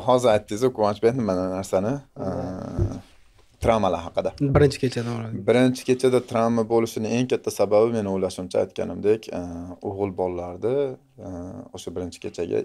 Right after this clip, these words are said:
Speaker 1: именно porno ko-, porno kino ko'rib tayyorlanishda deb o'ylayman. U yerda жёсткий seks bo'ladi, boshqa bo'ladi. Xuddi shu narsani qaytarish. O'zi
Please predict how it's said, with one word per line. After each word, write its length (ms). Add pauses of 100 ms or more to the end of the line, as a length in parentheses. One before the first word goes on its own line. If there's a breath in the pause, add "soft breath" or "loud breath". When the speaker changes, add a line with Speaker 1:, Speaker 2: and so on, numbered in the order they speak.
(120)
Speaker 1:
именно 260 (120)
porno 280 (120)
ko-, 280 (400)
porno 280
kino 400
ko'rib 400
tayyorlanishda 640
deb 80
o'ylayman. 400 (540)
U 60
yerda 200
жёсткий 520
seks 280
bo'ladi, 300 (180)
boshqa 320
bo'ladi. 400
Xuddi 240
shu 80
narsani 400
qaytarish. 360 (880 soft breath)
O'zi 220